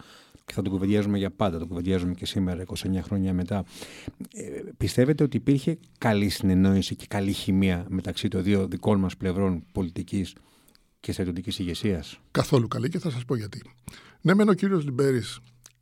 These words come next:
Speaker 2: ήταν εντός αν-, εισαγωγικών ιδεολογικά ομοϊδεάτης της τότε κυβέρνησης, διότι θυμίζω ήταν και στελέχος του πασόκ, έτσι. Και μάλιστα, ε,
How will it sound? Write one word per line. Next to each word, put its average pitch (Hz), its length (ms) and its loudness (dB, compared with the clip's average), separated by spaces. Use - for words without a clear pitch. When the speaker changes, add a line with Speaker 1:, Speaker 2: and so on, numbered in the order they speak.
Speaker 2:
ήταν 123 600 -2
εντός 117 340 -2
αν-, 127 160 -2
εισαγωγικών 117 680 -4
ιδεολογικά 113 920 2
ομοϊδεάτης 123 840 2
της - 140 -10
τότε - 220 -6
κυβέρνησης, 107 460 -8
διότι 139 180 -6
θυμίζω 113 300 -4
ήταν 120 200 -4
και - 100 -12
στελέχος 110 420 -6
του 202 240 -4
πασόκ, 131 380 -4
έτσι. 95 320 -8
Και 151 180 -4
μάλιστα, 151 440 -4
ε, 165 60 -2